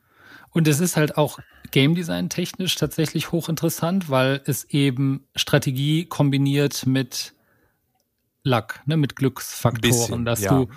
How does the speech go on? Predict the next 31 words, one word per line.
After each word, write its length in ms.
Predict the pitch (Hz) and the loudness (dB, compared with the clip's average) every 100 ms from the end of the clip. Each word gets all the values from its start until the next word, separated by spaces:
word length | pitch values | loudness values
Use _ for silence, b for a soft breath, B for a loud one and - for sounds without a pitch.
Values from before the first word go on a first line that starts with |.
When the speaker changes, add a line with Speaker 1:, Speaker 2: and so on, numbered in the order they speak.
| B B B | B B B
Speaker 1:
ja, 100 | 135 | 2
ne, 180 | 180 190 | 6 6
scho-, 200 | 117 170 151 | 4 2 2
ne, 160 | 202 | 4
schon, 460 | - 147 160 269 262 | 6 6 6 4 2
aber 260 | - 139 151 | 2 4 4
eben 280 | 165 175 170 | 4 4 2
immer 320 | 170 190 160 | 4 4 4
auch 260 | 165 - - | 2 0 -4
natürlich 480 | 139 165 147 - _ | -2 0 -2 -4 _
mit 200 | 160 143 | -4 2
Wahrscheinlichkeiten. 1000 | 135 - 131 165 196 - - 180 208 - _ B B B B | 4 4 2 2 -2 -4 -4 -2 -4 -6 _ B B B B
Und 160 | 143 143 | 2 4
das 140 | 147 | 4
ist 160 | 214 - | 2 0
eine 260 | 165 165 | 0 2
Mechanik, 680 | 156 143 143 143 156 160 - _ b b b | 2 0 0 2 2 0 -4 _ b b b
die 60 | 147 | 2
ja 140 | 143 | 4
an 120 | 147 | 2
sich 220 | 135 156 - | 2 0 0
besonders 500 | 143 147 160 139 - | 2 4 4 2 0
gut 200 | 156 147 | -2 0
funktioniert, 720 | - 143 - 139 151 139 113 | 0 0 2 2 4 2 2
ne? 140 | 127 165 | -2 -4
Es 120 | 143 | -4
ist 160 | 147 | 0
jetzt 200 | 165 147 | 0 0
nicht 200 | 175 165 b b b b b - | 0 -2 b b b b b 0
ohne 300 | 160 165 151 | 2 2 2
Grund, 500 | 156 196 196 - | 4 4 4 0